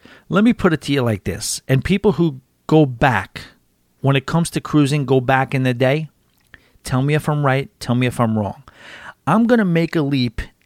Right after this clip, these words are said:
and say that formal dining today, captain's dinner, formal night, whatever you wanna call it, elegant night, that night today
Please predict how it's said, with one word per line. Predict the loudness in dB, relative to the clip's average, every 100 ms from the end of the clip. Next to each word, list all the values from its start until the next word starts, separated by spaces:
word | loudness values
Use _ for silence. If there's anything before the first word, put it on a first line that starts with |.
| -6
and | -4
say | -2 0 2 2 -2 -6 _ _ -20 -20 _ _
that | -2 0 0 -4 _ _ _ _ _ _
formal | -20 -16 0 4 4 4 4
dining | 2 2 2 2 2 0
today, | 0 2 4 4 2 -6 -20 _ _ _ _ _ _ _ _ _ _ _ _
captain's | 0 0 2 0 2
dinner, | 4 4 4
formal | 0 0 2 2 0
night, | 0 0 0
whatever | 2 2 2
you | 2
wanna | 2
call | 0 2 2 0
it, | -8 _ _ _ _ _ _ _ _ _ _ -8 0
elegant | 2 2 2 -2
night, | -2 -2 -2 -8 _ _ _ _ _ _ _ _ _ _ _ _ _ _ _ _
that | -4 2 2 2 0
night | 2 0 -2 -4
today | 0 4 4 2 -2